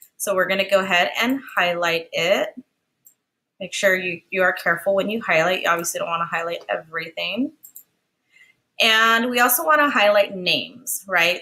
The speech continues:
So we're gonna highlight World Health Organization. And this time I think I'm gonna choose some other colors. I think I'm gonna use yellow for main ideas,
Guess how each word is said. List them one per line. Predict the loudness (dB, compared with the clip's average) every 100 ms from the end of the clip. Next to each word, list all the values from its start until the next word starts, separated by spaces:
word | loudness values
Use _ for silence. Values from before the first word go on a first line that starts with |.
| -4
So | 2 4 2
we're | 0 -2
gonna | -2
highlight | -2 0 0 2 2 0 -2
World | -4 -4 0
Health | 0 2 0
Organization. | -2 0 -4 -4 -4 -2 -2 0 2 0 -2 -8 _ _ -20 _ _ _ _ _ _ _ _ _ _ _ _ _ _ _ _ -4
And | 0
this | 2 2
time | 2 2
I | 2
think | 2 0
I'm | 0
gonna | 2 2
choose | 0 -2 -2
some | -2 -2
other | -2 -2
colors. | 0 0 0 -2
I | -4
think | -2 -2 0
I'm | 0
gonna | 0
use | 0 -2 -2 0
yellow | 2 6 4 4
for | 0 -2
main | -2 -2
ideas, | -2 -4 -2 -2 0 0 -4